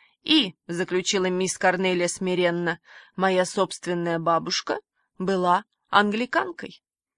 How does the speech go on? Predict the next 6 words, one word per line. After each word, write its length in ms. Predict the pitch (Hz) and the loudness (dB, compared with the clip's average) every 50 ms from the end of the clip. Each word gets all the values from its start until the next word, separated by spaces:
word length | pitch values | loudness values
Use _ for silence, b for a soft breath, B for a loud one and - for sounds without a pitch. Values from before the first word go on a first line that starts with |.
| _ _ _ _ _ _ _ _ _ _ - | _ _ _ _ _ _ _ _ _ _ -8
Глава 600 | 185 175 190 185 180 175 160 180 220 294 320 320 - _ _ _ _ _ _ | -4 0 4 6 6 6 8 8 8 6 6 2 -4 _ _ _ _ _ _
восемнадцатая. 1080 | - 175 202 202 - - 196 190 180 165 165 170 - - - - - - 90 - - - _ _ _ _ _ _ _ _ _ _ _ _ - | -4 -2 -2 0 0 0 0 0 2 0 0 0 -4 -8 -12 -12 -10 -8 -8 -8 -10 -14 _ _ _ _ _ _ _ _ _ _ _ _ -4
Мэри 540 | 180 190 190 202 226 254 269 269 262 254 247 | -2 2 4 6 8 8 8 6 6 4 2
приносит 920 | - - 196 190 190 190 190 196 208 202 - 208 185 - - - - - - | 0 -2 0 0 0 2 2 0 0 0 -2 -4 -4 -6 -8 -20 -20 -18 -14
дурные 640 | - 170 156 185 180 175 175 180 196 190 185 175 175 160 | -10 -4 -2 -2 0 0 0 0 0 0 0 0 0 0
вести. 500 | 160 165 165 - - - - - 170 | 0 -2 -2 -4 -8 -10 -12 -14 -14